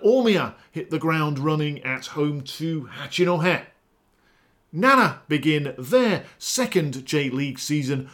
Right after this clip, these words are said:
by hosting Ryukyu. Gifu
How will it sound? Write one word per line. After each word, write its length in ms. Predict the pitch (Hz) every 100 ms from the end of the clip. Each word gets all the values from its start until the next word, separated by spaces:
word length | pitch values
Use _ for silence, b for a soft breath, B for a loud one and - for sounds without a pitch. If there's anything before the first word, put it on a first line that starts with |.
| B
by 180 | - 131
hosting 680 | 123 139 135 - 151 151 139 b b
Ryukyu. 640 | 123 156 190 190 151 104 - _ _ _ _ _ _ _ _ _ -
Gifu 480 | 123 285 262 180 127